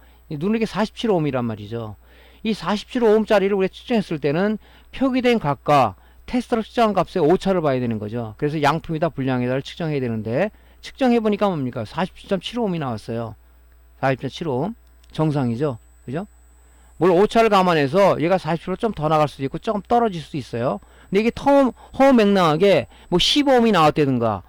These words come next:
오 오음이 나왔다든가 삼십 오음이 나왔다는 뭡니까? 이게 용량 감퇴란 말이죠. 영점영 오음이 나왔다. 얘는 쇼트겠죠. 그죠? 하나의 도선 역할밖에 안 된다는 얘기죠.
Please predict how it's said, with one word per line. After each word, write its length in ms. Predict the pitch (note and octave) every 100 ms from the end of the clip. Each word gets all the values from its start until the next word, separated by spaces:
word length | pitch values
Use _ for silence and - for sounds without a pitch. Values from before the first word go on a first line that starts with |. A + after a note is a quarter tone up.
| _ -
오 80 | E3+
오음이 260 | A3 A3
나왔다든가 720 | G3+ D#3 C#3 D3 B2+ A#2 G#2+ F#2+ - -
삼십 340 | - B3 A#3
오음이 180 | G#3+ G#3
나왔다는 340 | D3 C#3 E3+
뭡니까? 280 | C#3 A#2 B2+
이게 160 | F#3+ A3+
용량 340 | D3 D3+ C3+
감퇴란 380 | B2 G#2+ A2 G2+
말이죠. 440 | G2+ G2 B2 A#2+ - _ _ - _ _
영점영 640 | E3+ A3+ - B3+ F#3+ A3
오음이 120 | A3 G#3+
나왔다. 340 | F3 D3+ D#3
얘는 140 | D#3+
쇼트겠죠. 680 | G3 B3 - D#3+ B2+ D3 F3+ _ _
그죠? 260 | _ B2+ F#3 _ _ _ _
하나의 180 | - G#3+
도선 360 | F3 G3 A3+
역할밖에 460 | G#3+ - F#3 F#3 F#3+
안 140 | C#3+
된다는 320 | C3+ C3 B2 A2+
얘기죠. 360 | G#2 A#2 G3